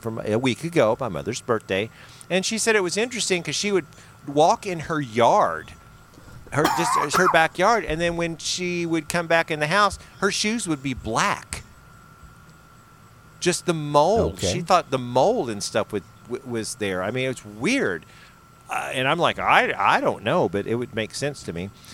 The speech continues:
Speaker 1: But, uh, the big thing is this. The pollen is actually high. Today, Thursday, and Friday, the, the, the levels are about a ten. Uh, and the, get this,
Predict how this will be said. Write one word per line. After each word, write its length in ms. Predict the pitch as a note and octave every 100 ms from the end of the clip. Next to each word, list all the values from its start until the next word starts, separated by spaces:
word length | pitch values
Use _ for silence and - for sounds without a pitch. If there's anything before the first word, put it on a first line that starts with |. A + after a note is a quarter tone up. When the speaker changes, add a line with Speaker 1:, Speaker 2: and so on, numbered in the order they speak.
| - -
Speaker 1:
But, 240 | G#3 -
uh, 280 | D#3+ D#3+ D#3
the 120 | D3 E3
big 200 | C4+ C#4
thing 200 | G#3+ G3+
is 180 | G3 -
this. 340 | G#3+ F#3+ -
The 100 | D3+
pollen 720 | C#3 F#3 A3+ C4 A#2+ G2 D3+ - - -
is 140 | D#3+
actually 500 | F3 G#3+ - D3+ D3
high. 680 | C3+ - D#3+ G#3 B3 G2+ D2+ - -
Today, 640 | C3 B2 D#3+ G#3+ A#3 A3+ - - -
Thursday, 520 | G#3 A#3+ G#3+ G#3 G3+
and 180 | D3+ D3
Friday, 600 | - F3 G3 C#3+ G#2 A2+ - - - -
the, 400 | D3 C#3+ C#3 C3+ C3
the, 220 | C#3+ C#3
the 160 | C3+
levels 300 | C3 F3 G#3
are 80 | C#3
about 240 | B2 C3 A2+
a 40 |
ten. 640 | - - B2 C3+ F#3 B3 - - - - - - -
Uh, 220 | A#2+ A#2+ A#2
and 220 | C#3 C#3 C3
the, 180 | A#2+ - - - - - - -
get 180 | A2
this, 420 | F3+ A3+ F3 -